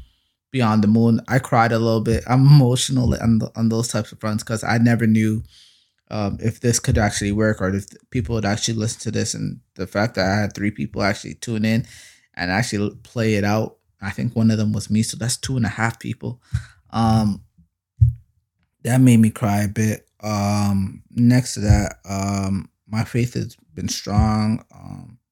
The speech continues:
God's good. Um, that is enough. Elevation p-,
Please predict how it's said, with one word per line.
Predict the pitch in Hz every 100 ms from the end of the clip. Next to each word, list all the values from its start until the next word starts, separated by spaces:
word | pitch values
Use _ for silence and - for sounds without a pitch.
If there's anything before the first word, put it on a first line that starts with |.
| _ _ _
God's | 92 101 98
good. | - 104 104 107 104 - - _ _ _ _ _ _ _ _ -
Um, | 78 - - _ _ _ _ _ _ _ _ _ _ _ -
that | 104
is | 107 104
enough. | 104 101 107 107 - - - - _ _ -
Elevation | 98 104 107 107 104
p-, | -